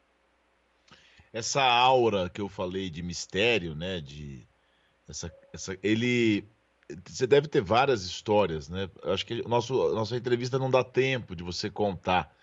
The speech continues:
Qual outra, outro momento, além de, nesse café e, e daquilo que você apurou,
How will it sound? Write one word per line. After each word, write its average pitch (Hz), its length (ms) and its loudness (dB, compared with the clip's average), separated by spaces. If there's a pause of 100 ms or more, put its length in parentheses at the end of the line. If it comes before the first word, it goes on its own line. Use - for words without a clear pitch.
(520)
Qual 233 240 8
outra, 143 840 6
outro 127 300 -2
momento, 117 600 -4
além 110 160 -4
de, 117 140 0
nesse 110 340 -4
café 104 760 0 (380)
e, 87 320 -8
e 95 40 -6 (280)
daquilo 98 360 -4
que 104 100 -6
você 98 280 0
apurou, 98 640 0